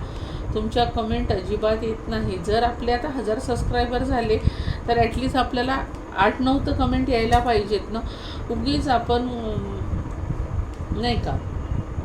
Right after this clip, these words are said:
म्हणजे काय होतं, मला असं वाटतं की उगीच मी बडबड करते. तर त्यामुळे तुम्ही आहे ना, अं, व्हिडिओला कमेंट करत चला. आणि जर काही अडचणी आल्या,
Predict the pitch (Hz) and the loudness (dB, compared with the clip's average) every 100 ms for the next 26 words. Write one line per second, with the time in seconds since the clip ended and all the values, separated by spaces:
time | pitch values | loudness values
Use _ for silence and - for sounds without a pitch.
0 | - - - - - - 226 - 262 370 | -6 -6 -6 -6 -2 2 2 2 4 4
1 | 254 - 233 247 262 294 - 269 254 - | 4 2 0 0 2 2 2 2 2 0
2 | 262 277 269 254 262 269 262 233 208 208 | 0 0 0 0 0 -2 0 0 2 0
3 | 214 202 - 185 190 - - - - - | 0 -2 -2 -4 -4 -6 -6 -8 -6 -2
4 | 220 233 214 226 247 254 254 240 254 240 | 0 0 0 -2 -2 -4 -4 -4 -2 -2
5 | 247 240 240 254 - 214 208 202 202 196 | -2 -2 -2 -2 -2 0 0 2 0 -2
6 | - - 208 226 247 247 247 240 233 240 | -4 -2 0 2 4 4 4 2 2 2
7 | 254 240 214 208 - 185 170 180 - - | 2 2 2 2 0 0 0 4 2 2
8 | - - 202 208 233 247 240 214 202 226 | -2 -2 -2 0 0 2 2 2 0 -2
9 | 240 247 233 233 240 | -2 -2 -2 -2 -2